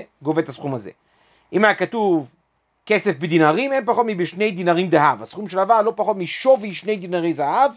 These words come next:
ומתכת של כסף. מה הוא לווה? בעצם מתכת של כסף בשווי שלא פחות משני דינר-, דינרי זהב, והגמרא תפרש את הברייתא. אמר כסף אין פחות מדינר כסף, ואם הנסקה, אולי נאמר שהכוונה חתיכת כסף,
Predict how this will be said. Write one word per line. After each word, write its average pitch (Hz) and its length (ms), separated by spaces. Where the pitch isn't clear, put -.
ומתכת 175 440
של 190 160
כסף. 123 300
מה 143 60
הוא 156 140
לווה? 190 420
בעצם 180 300
מתכת 185 380
של 190 140
כסף 247 220
בשווי 202 380
שלא 196 260
פחות 175 180
משני 165 220
דינר-, 143 260
דינרי 139 420
זהב, 165 280
והגמרא 196 240
תפרש 170 300
את - 60
הברייתא. 135 360
אמר 185 280
כסף 175 320
אין 160 140
פחות 160 220
מדינר 160 360
כסף, 160 380
ואם 156 220
הנסקה, 143 360
אולי 139 140
נאמר 156 200
שהכוונה 151 400
חתיכת 151 520
כסף, 139 380